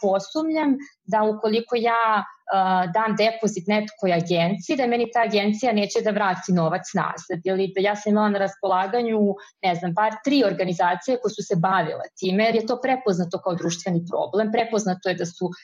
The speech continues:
te kategorije u ranjivijem položaju i kao prosto je razvijen sistem tako da bez obzira da li ja dolazila, ne znam, iz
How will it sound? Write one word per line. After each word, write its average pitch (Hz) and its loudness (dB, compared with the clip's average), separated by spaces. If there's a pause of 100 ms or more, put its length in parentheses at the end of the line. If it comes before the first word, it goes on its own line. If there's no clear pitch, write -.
te 220 0
kategorije 190 2
u 185 4
ranjivijem 196 4 (120)
položaju 247 -2 (320)
i 466 0
kao 277 0
prosto 285 -2
je 269 0
razvijen 240 0
sistem 269 -2
tako 226 0
da 269 0
bez 277 0
obzira 254 0
da 233 2
li 233 2
ja 233 2
dolazila, 214 2
ne 175 2
znam, 170 -4
iz 170 -4